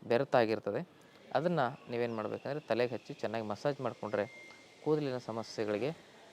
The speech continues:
ಪರಿಹಾರ ಸಿಗ್ತದೆ. ಇದ್ರ ಜೊತೆಗೆ ಬರೀ ಹೇರ್ ಆಯಿಲ್ನ ಬಳಸೋದು ಅಷ್ಟೇ ಅಲ್ಲ ಮುಖ್ಯ, ನಿಮ್ಮ ಹೊಟ್ಟೆ ಸ್ವಚ್ಛವಾಗಿ ಇಟ್ಕೊಳ್ಬೇಕು, ಮನಸ್ಸನ್ನು ಸ್ವಚ್ಛವಾಗಿ ಇಟ್ಕೊಳ್ಬೇಕು, ಸರಿಯಾದ ಸಮಯಕ್ಕೆ ಆಹಾರ ಸೇವನೆ ಮಾಡೋದು, ಸರಿಯಾದ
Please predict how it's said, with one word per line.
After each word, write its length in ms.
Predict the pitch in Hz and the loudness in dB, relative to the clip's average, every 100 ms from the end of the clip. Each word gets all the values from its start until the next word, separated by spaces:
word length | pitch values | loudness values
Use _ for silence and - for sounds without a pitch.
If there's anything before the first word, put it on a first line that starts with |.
| - - | -6 0
ಪರಿಹಾರ 380 | 113 110 107 | 2 0 -2
ಸಿಗ್ತದೆ. 640 | 107 - - - 101 101 98 - - - - - - - - - | -4 -8 -10 -4 0 2 0 -6 -20 -20 -20 -20 -20 -20 -20 -10
ಇದ್ರ 120 | 123 | -8
ಜೊತೆಗೆ 400 | 131 131 170 151 | -6 -2 2 2
ಬರೀ 360 | 120 123 143 135 | 2 4 4 2
ಹೇರ್ 280 | 120 135 143 | 2 2 4
ಆಯಿಲ್ನ 280 | 143 139 127 | 2 0 -2
ಬಳಸೋದು 300 | 120 - 117 | -4 -2 -2
ಅಷ್ಟೇ 260 | - - | -2 0
ಅಲ್ಲ 120 | 117 | 0
ಮುಖ್ಯ, 400 | 104 113 - 117 156 - - - - - | 0 -6 -2 -4 -4 -16 -20 -20 -16 -8
ನಿಮ್ಮ 200 | 113 107 | -6 -4
ಹೊಟ್ಟೆ 300 | 107 - 165 | -4 2 2
ಸ್ವಚ್ಛವಾಗಿ 420 | - 123 113 110 | 2 -2 -2 -2
ಇಟ್ಕೊಳ್ಬೇಕು, 520 | 104 - 104 104 - | -4 -4 -2 -4 -6
ಮನಸ್ಸನ್ನು 460 | 104 107 143 - 135 | -4 -4 -2 -4 -4
ಸ್ವಚ್ಛವಾಗಿ 400 | - - 110 110 | -6 -6 -6 -6
ಇಟ್ಕೊಳ್ಬೇಕು, 560 | - - 107 104 - | -8 -6 -6 -6 -8
ಸರಿಯಾದ 300 | - 107 110 | -6 0 0
ಸಮಯಕ್ಕೆ 540 | 113 107 107 101 - 101 - - - - | 0 -2 -6 -6 -6 -6 -8 -20 -20 -6
ಆಹಾರ 280 | 104 120 131 | 0 4 4
ಸೇವನೆ 300 | 131 123 110 | 4 0 0
ಮಾಡೋದು, 340 | 110 107 104 107 | -2 -4 -2 -4
ಸರಿಯಾದ 300 | - 110 | -2 -2